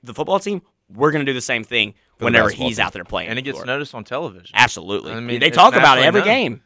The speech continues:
Speaker 3: Yeah.
Speaker 1: Every
Speaker 3: And,
Speaker 1: game.
Speaker 3: and the craziest part is, is Auburn has a potential number one draft pick in Jabari Smith, possibly three first round, three draft picks in the N B A this season. And a lot of little kids' favorite players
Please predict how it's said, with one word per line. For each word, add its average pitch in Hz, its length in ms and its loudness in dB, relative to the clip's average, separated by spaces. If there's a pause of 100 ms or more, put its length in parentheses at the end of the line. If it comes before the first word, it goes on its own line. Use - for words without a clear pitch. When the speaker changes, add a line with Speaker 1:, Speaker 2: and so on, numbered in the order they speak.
(140)
Speaker 3:
Yeah. 131 220 -8 (140)
Speaker 1:
Every 156 220 -2
Speaker 3:
And, 156 60 -6
Speaker 1:
game. 117 280 -8 (120)
Speaker 3:
and 143 120 -10
the 143 60 -6
craziest 160 500 -8
part 123 260 -2
is, 104 400 -4 (100)
is 113 460 -8 (240)
Auburn 139 300 -6
has 131 180 -4
a 113 60 -20
potential 117 440 -14
number 113 260 -8
one 120 360 -8
draft 104 320 -4
pick 104 260 -10
in 104 80 -16
Jabari 107 320 -6
Smith, 101 420 -8 (180)
possibly 110 580 -8 (160)
three 110 280 -6
first 110 360 -8
round, 104 240 -6
three 110 380 -12 (260)
draft 107 380 -4
picks 110 280 -12
in 110 60 -20
the 107 80 -12
N 104 60 -8
B 101 100 -10
A 101 100 -4
this 101 120 -10
season. 117 360 -16 (540)
And 113 160 -10
a 107 60 -6
lot 110 300 -2
of 123 100 -6
little 113 340 -10
kids' 110 600 -10 (240)
favorite 120 320 -6
players 131 640 -8